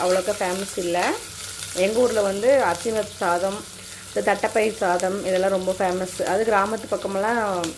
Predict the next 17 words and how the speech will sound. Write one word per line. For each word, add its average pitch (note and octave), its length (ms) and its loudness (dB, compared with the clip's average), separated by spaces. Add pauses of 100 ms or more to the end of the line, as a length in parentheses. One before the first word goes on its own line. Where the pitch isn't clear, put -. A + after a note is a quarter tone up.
(300)
ரொம்ப F#3 220 -4
டேஸ்டா F#3 280 2 (100)
செய்வாங்க. F3+ 420 0 (1800)
நம்மளுக்கு G#3 340 0
ஈஸின்னு A#3+ 380 2
பாருங்களேன். G3 540 2
ஏதாவது G3+ 340 0 (600)
அவசரமா G#3 500 -2 (220)
நம்ம G3+ 200 0
வெளியில G3 280 0
போ-, F#3 160 -2
கிளம்ப F#3 280 0
வேண்டி F#3+ 200 0
இருந்ததுன்னா F#3 460 -2
ஒன் F#3+ 180 -2
பாட் G3+ 220 0
ரைஸா F#3+ 240 0